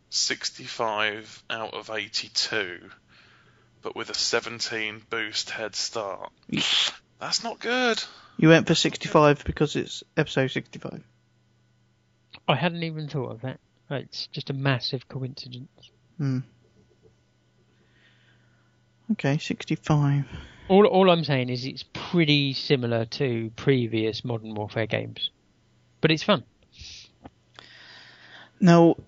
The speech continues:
Speaker 2: <clears throat> I haven't looked recently, but is, uh, Metacritic still been getting a battering from the users' reviews?
Speaker 3: Oh, I haven't looked, so
Speaker 2: <sighs>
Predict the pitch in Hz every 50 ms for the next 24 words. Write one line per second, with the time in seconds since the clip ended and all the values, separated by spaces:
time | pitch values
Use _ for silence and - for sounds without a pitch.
0 | _ _ _ _ - 214 196 165 - - 170 175 202 175 175 - 175 185 - -
1 | - 165 147 - - - 120 135 135 - 135 - 151 156 147 147 - 156 143 -
2 | - _ _ _ _ - 220 - _ _ 156 160 165 151 - 151 - - 160 143
3 | - - 131 - - - - - - 165 156 151 143 143 - _ _ _ _ _
4 | _ _ _ _ _ _ _ _ _ _ _ _ _ _ 160 151 147 147 143 -
5 | 143 143 - 160 147 - - - 135 135 139 - 135 135 135 135 139 143 143 135
6 | - 131 127 131 - - - - - _ _ - 139 135 135 131 127 123 131 143
7 | - - _ _ _ _ _ _ _ _ _ _ _ _ _ _ _ _ _ _
8 | _ - 175 143 127 117 139 135 127 120 120 117 120 120 117 139 - - - -
9 | - - 131 117 107 110 107 110 - _ _ _ _ _ - - - - - -
10 | - _ _ - 226